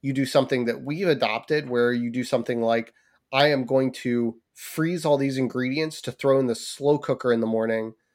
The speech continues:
So all the prep is done and you just gotta throw it in the slow cooker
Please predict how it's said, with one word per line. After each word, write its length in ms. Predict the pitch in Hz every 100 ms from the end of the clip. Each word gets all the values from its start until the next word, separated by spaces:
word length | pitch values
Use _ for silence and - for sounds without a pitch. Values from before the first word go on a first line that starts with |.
| _ _ _ _
So 580 | - 160 135 123 120 -
all 220 | 139 156
the 80 | 147
prep 300 | 117 - 160
is 180 | 151 120
done 240 | 127 135 135
and 140 | 120
you 80 | 139
just 160 | 147
gotta 180 | 147 127
throw 240 | - 135 135
it 60 |
in 120 | 123
the 60 | 117
slow 280 | - 139 131
cooker 500 | 147 139 165 160